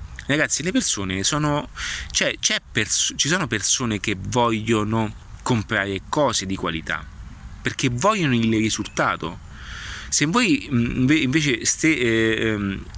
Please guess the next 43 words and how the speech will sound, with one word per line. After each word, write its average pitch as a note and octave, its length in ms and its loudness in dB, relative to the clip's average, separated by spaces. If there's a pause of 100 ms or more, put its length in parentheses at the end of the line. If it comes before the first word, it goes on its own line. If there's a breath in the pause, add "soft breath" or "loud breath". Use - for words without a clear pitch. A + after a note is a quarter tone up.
vi D3 320 4
focalizzaste A#2 680 2
so-, A2 160 0
solamente B2 440 0
sull'aspetto A2 580 0
del, A2 160 2
de-, A#2+ 420 0
del A#2+ 260 4
pricing, F#2+ 640 0
dei A2 180 2
soldi, F#2+ 380 0
voi F#3 120 2
cercate G#2+ 320 0
solamente B2+ 420 -2
persone A2+ 320 0
che G2+ 160 2 (340 loud breath)
guardano C3 640 4
la B2+ 100 4
moneta. A2 540 0
Cioè, C#3 260 0 (320 loud breath)
non D3 120 4
è G3 60 2
che A2+ 120 0
non G2+ 80 0
sia G2+ 160 0
importante, F#2+ 440 -2
ma A2 120 2
guardare C3 460 2
il B2+ 220 2
prezzo. F#2+ 580 -2 (260)
Ragazzi, C#3+ 280 0
sono C3+ 160 0
persone G2 420 -2
che G#2 100 -2
non G#2+ 160 -2
guardano F2+ 400 -2
il F2+ 160 -10
prezzo, E2 500 -6 (140)
cioè A#2 160 -2
dicono: G#2 260 0
"Ok, - 220 -6
questa G2 260 0
cosa A2 320 0